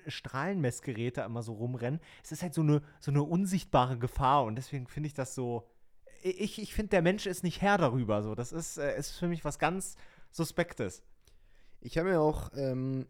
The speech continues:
Speaker 2: vor ein paar Wochen mal zu Gemüte geführt, wie Atomkraft funktioniert.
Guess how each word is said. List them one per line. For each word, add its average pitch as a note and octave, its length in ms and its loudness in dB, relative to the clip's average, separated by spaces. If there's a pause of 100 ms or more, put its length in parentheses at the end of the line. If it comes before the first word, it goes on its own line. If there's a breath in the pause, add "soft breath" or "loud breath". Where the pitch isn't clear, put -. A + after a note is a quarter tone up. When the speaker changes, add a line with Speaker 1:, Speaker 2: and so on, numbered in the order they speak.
Speaker 2:
vor - 180 -4
ein C3 80 -2
paar C#3+ 220 2
Wochen D3 240 0
mal C3 300 0
zu - 180 -8
Gemüte D3 320 -2
geführt, C3+ 360 -4
wie B2+ 120 -4
Atomkraft D3 720 -2
funktioniert. C3+ 760 -2